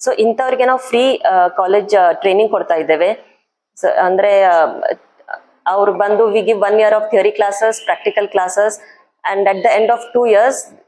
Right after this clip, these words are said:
ಅವ್ರು totally trained ಇರ್ತಾರೆ. So they can continue working in our hospital. ಇಲ್ಲ ಅಂದ್ರೂ ಅವ್ರು ಬೇರೆ ಕಡೆ ಆದ್ರೂ ಹೋಗಿ ಜಾಯಿನ್ ಆಗ್ಬೋದು. ಈ ಗವರ್ನಮೆಂಟ್ ಸರ್ಟಿಫೈಡ್ ಸರ್ಟಿಫಿಕೇಟ್ ಸಿಗುತ್ತೆ.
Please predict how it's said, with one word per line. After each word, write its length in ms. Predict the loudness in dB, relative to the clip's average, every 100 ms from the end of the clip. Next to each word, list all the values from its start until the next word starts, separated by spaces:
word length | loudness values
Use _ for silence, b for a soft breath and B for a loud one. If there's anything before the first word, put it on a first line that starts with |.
| -10
ಅವ್ರು 300 | -8 -4 -2
totally 320 | 0 -2 -2
trained 240 | -2 0 0
ಇರ್ತಾರೆ. 260 | 0 0 -2
So 80 |
they 220 | -2 -2 -2
can 140 | -4
continue 400 | -4 -6 0 0
working 400 | 2 0 0 0 2
in 100 | 0
our 220 | 0 0
hospital. 460 | -2 -4 -4 -4
ಇಲ್ಲ 240 | -2 -2 -2
ಅಂದ್ರೂ 220 | 0 0
ಅವ್ರು 140 | 0 0
ಬೇರೆ 200 | 0 0
ಕಡೆ 180 | -2 -2
ಆದ್ರೂ 300 | 0 0 0
ಹೋಗಿ 300 | 0 -2 -2
ಜಾಯಿನ್ 240 | -2 0
ಆಗ್ಬೋದು. 460 | -2 -2 -2 -4 B B B
ಈ 40 | -4
ಗವರ್ನಮೆಂಟ್ 400 | -4 -2 -2 -2
ಸರ್ಟಿಫೈಡ್ 380 | -4 -4 -6 -4
ಸರ್ಟಿಫಿಕೇಟ್ 440 | -6 -6 -4 -2
ಸಿಗುತ್ತೆ. 640 | -2 -2 -2 -4 -6 _